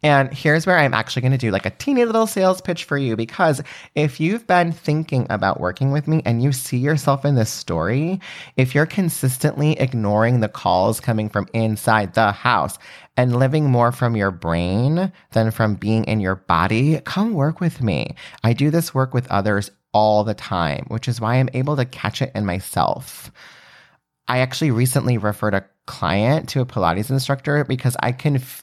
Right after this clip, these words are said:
tell that a lot of her fear and lack of feeling of safety is coming from, like, hypermobility and not, like, having a real sense of stability in her body. So I'm excited to see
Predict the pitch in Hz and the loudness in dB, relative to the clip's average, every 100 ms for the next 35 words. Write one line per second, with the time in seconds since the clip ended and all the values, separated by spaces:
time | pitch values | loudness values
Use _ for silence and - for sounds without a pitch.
0 | - - - 101 101 151 190 - - - | -16 -6 0 2 4 2 -4 -6 -20 -6
1 | - 120 113 107 110 139 139 113 107 - | 0 2 4 4 4 2 0 -2 -2 -6
2 | - 95 92 110 160 208 - - _ 117 | -6 -2 0 0 -2 -6 -10 -20 _ 0
3 | 117 104 107 123 127 127 127 117 110 107 | 2 4 2 2 -2 -2 -2 0 0 0
4 | - 95 - - 95 - - 143 117 - | -2 -4 -6 -4 -4 -4 -4 -2 -2 -4
5 | - 120 127 127 127 98 95 - 82 85 | -2 0 2 2 0 0 0 -2 -4 -4
6 | 90 90 139 160 165 156 156 156 156 - | -4 -2 0 0 2 0 0 2 0 -4
7 | - - 98 110 - 131 127 - 110 117 | -10 -4 0 2 2 0 0 0 2 2
8 | 107 98 95 98 - 101 101 101 - 98 | 0 0 0 0 0 0 0 -4 -4 -4
9 | 95 92 98 92 87 95 82 87 104 101 | -2 -2 -2 -2 -2 -4 -4 -2 0 0
10 | - - 104 139 170 135 131 135 110 - | 0 -2 0 -2 0 0 0 0 -4 -6
11 | - 139 113 104 | -4 -2 0 0